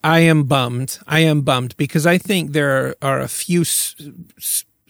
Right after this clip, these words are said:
bastions left in society where, uh, our society needs to be able to have free reign, and that is, one of those is comedy. Like, think about what life would be like if we never had Andrew Dice Clay.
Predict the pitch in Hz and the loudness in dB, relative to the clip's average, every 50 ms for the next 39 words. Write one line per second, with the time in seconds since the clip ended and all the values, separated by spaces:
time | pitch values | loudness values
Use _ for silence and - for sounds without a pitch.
0 | - - _ - - - 165 156 160 156 - - - - - 165 147 143 127 - | -20 -18 _ -8 -4 -2 0 0 0 0 0 -2 -2 0 2 2 2 2 0 -2
1 | - 135 135 131 135 131 - - - - _ - 147 143 139 135 135 131 131 - | -4 -4 -2 -2 -2 -4 -6 -10 -14 -14 _ -4 -2 -2 -2 -2 -4 -6 -8 -6
2 | - - 147 - - 147 127 123 127 127 127 131 127 127 127 123 127 127 131 127 | -4 -4 -2 -2 -2 -2 -2 -2 -2 -4 -4 -4 -4 -4 -4 -4 -4 -4 -4 -4
3 | 123 131 135 147 135 _ _ _ _ _ _ _ _ - - - 139 139 143 143 | -6 -6 -8 -8 -10 _ _ _ _ _ _ _ _ -6 -4 -4 -2 -2 -4 -6
4 | - - - 139 135 131 - - - 131 - - 135 131 135 131 131 131 131 127 | -6 -2 0 2 2 2 0 -2 -4 -2 -2 0 0 0 0 0 -2 -2 -2 -2
5 | 127 127 123 - - - - 135 127 131 127 127 127 120 - - 135 123 - 131 | -4 -4 -4 -6 -6 -6 -6 -4 -2 -4 -4 -4 -4 -6 -4 -4 -4 -4 -4 -4
6 | 123 120 120 117 117 - - - - - - - 139 135 135 127 123 123 - 131 | -4 -4 -4 -4 -6 -10 -14 -14 -16 -14 -8 -6 -4 -4 -2 -4 -6 -6 -6 -6
7 | 131 127 123 131 135 147 151 147 - 139 135 135 135 131 131 131 131 135 131 135 | -6 -4 -4 -2 -2 -4 -4 -4 -4 -4 -4 -2 -2 -2 -2 -2 -2 -2 -4 -4
8 | 135 - 147 143 147 151 139 139 135 135 131 120 - 147 135 135 131 117 - - | -6 -4 -2 0 2 2 2 0 0 0 -2 -2 -2 -2 -2 -2 -4 -8 -10 -12
9 | - - - - - - - - - - - - - - _ _ _ _ _ _ | -16 -20 -20 -20 -20 -20 -20 -20 -20 -20 -20 -20 -20 -20 _ _ _ _ _ _
10 | _ _ _ - - 180 180 185 196 185 147 131 120 - - - 196 196 185 - | _ _ _ 2 4 6 8 8 8 8 6 4 -2 -4 -2 0 0 0 0 0
11 | - 302 403 403 427 381 359 269 - 170 - - - _ - 156 165 170 - 156 | -2 -2 0 0 0 2 2 2 2 0 -2 -4 -8 _ -2 0 0 0 0 0
12 | 156 156 165 151 - - 160 143 131 156 151 151 147 143 131 - 156 131 - - | 2 2 2 0 0 -2 -2 -2 -2 -2 -2 -2 -2 -4 -4 -4 -6 -6 -4 -4
13 | 147 143 139 143 143 139 139 135 143 139 135 135 135 131 127 120 131 127 117 131 | -4 -4 -2 -2 -2 -4 -4 -4 -4 -4 -2 -2 -4 -4 -4 -4 -4 -4 -4 -4
14 | 131 131 127 - - - - 135 123 123 123 131 135 - | -6 -4 -4 -6 -6 -6 -6 -4 -2 -2 -2 -4 -8 -12